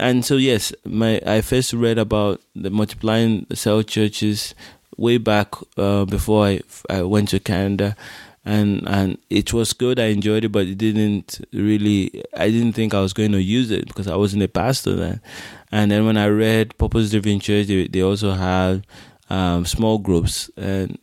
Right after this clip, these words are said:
that was all right. Um, so, so the first place I got about cell churches is from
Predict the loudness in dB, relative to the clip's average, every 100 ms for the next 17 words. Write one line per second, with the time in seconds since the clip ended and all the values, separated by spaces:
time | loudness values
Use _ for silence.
0 | -6 0 2 2 2 2 4 2 2 -2
1 | -10 -20 -20 _ -12 -6 -4 -4 -6 -10
2 | -16 -18 -14 -6 0 2 2 0 -10 _
3 | _ _ -12 -6 -2 0 0 -2 -4 -2
4 | 0 -2 0 0 2 0 2 0 0 0
5 | -2 -2 -2 -2 -2 -4 -4 -6 -8 -10
6 | -8 -6 -4 -6 -6